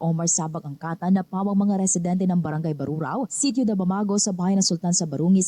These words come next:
lalawigan ng Maguindanao del Sur. Isang bystander naman ang napaulat din na sugatan sa pananambang matapos tamaan ng ligaw na bala. Sa ulat ni Cotabato City Police Office Police Colonel Jibin Bungkayaw,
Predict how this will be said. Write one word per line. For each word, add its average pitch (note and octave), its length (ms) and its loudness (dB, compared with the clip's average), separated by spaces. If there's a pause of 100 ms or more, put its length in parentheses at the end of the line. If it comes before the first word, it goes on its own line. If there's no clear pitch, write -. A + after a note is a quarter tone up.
lalawigan G#3 640 0
ng G3+ 80 2
Maguindanao E3 480 -2
del A3+ 160 -2
Sur. D#4 480 0
Isang C4 240 -2
bystander A3 480 0
naman G3+ 320 0
ang G#3+ 80 4
napaulat G3 640 0
din G3+ 160 4
na A3+ 80 2
sugatan F3+ 320 -2
sa - 160 0
pananambang E3+ 640 -2
matapos D3 400 -6
tamaan F3+ 480 2
ng G#3 80 4
ligaw A3 320 2
na D3 80 -2
bala. G3 480 0 (260)
Sa - 160 -2
ulat A#3+ 240 0
ni A#3 80 -2
Cotabato F#3+ 480 -4
City F#3 240 0
Police E3+ 400 -2
Office E3+ 320 0
Police E3 380 -2
Colonel F#3 420 0
Jibin E3+ 320 2
Bungkayaw, D3+ 720 -2